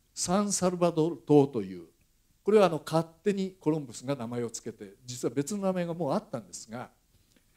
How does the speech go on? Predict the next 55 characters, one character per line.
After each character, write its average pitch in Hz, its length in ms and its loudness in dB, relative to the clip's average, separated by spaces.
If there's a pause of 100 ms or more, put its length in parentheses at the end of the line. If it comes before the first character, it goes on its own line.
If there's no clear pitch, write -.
(140)
え 117 480 -2
ー、 - 40 -20 (1200)
サ - 200 -8
ン 127 80 -6
サ 123 120 -4
ル 113 60 -10
バ 120 120 0
ド 117 140 -4
ル 113 60 -10
と 110 160 -12
い 107 100 -8
う、 131 40 -16
と - 180 -18
い 107 100 -10
う 107 60 -14
名 107 100 -10
前 117 180 -8
を 107 80 -8
作 - 180 -14
っ 123 40 -10 (200)
た 180 160 -4 (560)
島 240 420 4
に 269 100 2
到 127 260 -2
達 120 240 -4
し - 40 -12
た 107 80 -10
だ 107 120 -10
け 131 100 -8
な 107 80 -12
ん 90 40 -20
で - 100 -20
す - 140 -12
ね。 202 160 -2 (440)
こ - 80 4
れ 214 60 8
が 214 100 6
十 170 220 6
月 165 240 6
十 143 240 2
二 151 140 0
日 143 180 -8
の 120 80 -8
こ 101 120 -16
と - 100 -20
だ 90 80 -14
っ 82 120 -18
た 90 60 -20
ん 85 80 -20
で - 60 -18
す - 120 -12
が、 87 100 -18
こ - 160 0
れ 226 80 8
を 226 180 6